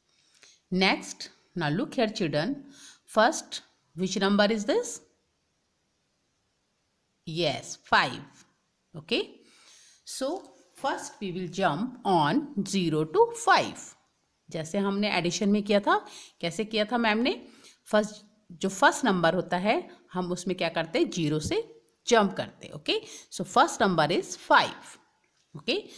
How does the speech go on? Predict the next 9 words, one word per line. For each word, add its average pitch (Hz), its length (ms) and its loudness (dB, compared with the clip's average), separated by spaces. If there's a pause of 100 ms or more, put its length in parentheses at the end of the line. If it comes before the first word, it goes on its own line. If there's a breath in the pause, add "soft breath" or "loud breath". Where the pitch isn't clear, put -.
(220 loud breath)
so 165 240 0
we 165 120 4
will 285 180 2 (400 loud breath)
jump 139 280 0
on 285 340 0
zero 143 280 0
to 494 240 2 (440)
five। 226 280 2 (1600)
Okay, 233 240 -4